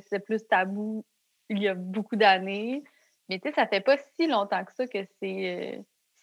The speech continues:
si mis de l'avant puis qu'on en parle. Tu sais, quand on parle juste, mettons, la pilule contraceptive, ça fait pas, tu sais, ça fait pas cent ans, cinquante ans là, que les femmes, mettons, on a leur, euh, sexualité de l'avant. Donc oui,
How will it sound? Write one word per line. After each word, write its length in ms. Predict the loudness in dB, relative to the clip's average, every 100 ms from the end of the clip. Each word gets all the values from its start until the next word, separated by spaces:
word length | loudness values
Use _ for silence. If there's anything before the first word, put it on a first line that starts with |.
| 0
si 100 | 2
mis 180 | 4
de 60 | 6
l'avant 480 | 6 6 6 4 2
puis 120 | 0
qu'on 200 | -2 0
en 160 | 0 -2
parle. 460 | 0 2 2 -2
Tu 80 | -4
sais, 80 | -4
quand 200 | 0 0
on 60 |
parle 240 | 2 2 2
juste, 160 | -2
mettons, 300 | -2 -4 0
la 160 | 0 0 -4 -4
pilule 220 | -4 -2
contraceptive, 1080 | -4 -4 -6 -6 -8 _ _ _ -4 -2
ça 100 | -4
fait 160 | -8 0
pas, 180 | 4 4
tu 80 | 2 -10 _ _
sais, 60 | -6
ça 80 | 4
fait 180 | 4
pas 160 | 6 4
cent 260 | 4 4 4
ans, 260 | 2 2
cinquante 440 | 2 2 2 2 2
ans 160 | 2
là, 120 | 2
que 120 | 0 -2
les 420 | -2 -2 -4 4
femmes, 300 | 6 8 6
mettons, 400 | 4 -2 2 2
on 60 | 2
a 120 | -2
leur, 300 | -2 -2 -4 -4
euh, 180 | -4 -4 -10 _ -4
sexualité 500 | -2 0 0 -2 -2
de 60 |
l'avant. 540 | 0 0 0 -2 -2 -8 _ _ _
Donc 260 | 0 0 0 -6
oui, 320 | -4 0